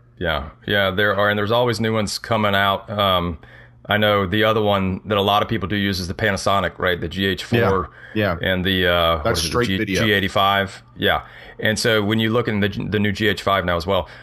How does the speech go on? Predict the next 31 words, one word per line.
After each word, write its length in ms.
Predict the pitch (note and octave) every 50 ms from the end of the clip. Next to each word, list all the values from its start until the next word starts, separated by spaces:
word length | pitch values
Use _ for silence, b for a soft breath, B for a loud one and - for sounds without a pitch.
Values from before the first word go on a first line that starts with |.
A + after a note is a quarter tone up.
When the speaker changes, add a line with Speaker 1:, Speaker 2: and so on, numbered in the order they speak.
| B B -
Speaker 1:
but 180 | - A2 -
yeah, 180 | - B2 A#2 A2
there's 260 | G#2 G#2+ G#2 - A#2
lots 240 | A#2+ A#2+ A#2+ - B2+
of, 200 | A2 G2 - - -
of 180 | A#2+ A2 F#2 F#2
great 360 | G#2+ G#2+ A2 A2 A2 - - -
options. 580 | G2+ G2+ G#2 - - A2 G2+ F#2+ F#2+ F2 - - -
And, 420 | - G#2+ G#2 G2+ G2+ G2 G2 G2 - - -
um, 500 | A2 G2+ G2 F#2+ F2+ E2+ D#2+ - - - - - - -
you 120 | - G#2+
know, 80 | G2+ G2
without 340 | G2 G2 B2 A#2+ A2+ F#2+ -
getting 240 | A2+ A#2+ A2+ G#2+ G#2
you 120 | G#2 G2+
guys 200 | G#2 G2+ G2 F#2+
in 140 | G#2 G2 G2+
over 260 | G2 F2+ F#2+ F#2+ F#2
your 160 | F#2 F2+ F2+
heads, 360 | F#2 G#2+ G#2 G2+ G2+ F#2+ -
of, 380 | G2 G2 F#2+ F2+ - - - - - - - G#2+ - -
for 160 | - G2 F#2+
those 180 | G2 G2+ F#2
who 100 | - G2+
are 60 | F#2 F#2
not 320 | F#2+ F#2+ F#2+ F#2 - -
familiar 320 | - G2+ F#2+ F#2+ F#2+ F#2+
with 80 | F#2 F2+
the 80 | F#2+ F2
cameras, 400 | - G2+ G2 F#2 F2+ F2+ E2+ - B B B B B B B B -
um, 380 | - G2+ G2 F#2 F2 E2+ D#2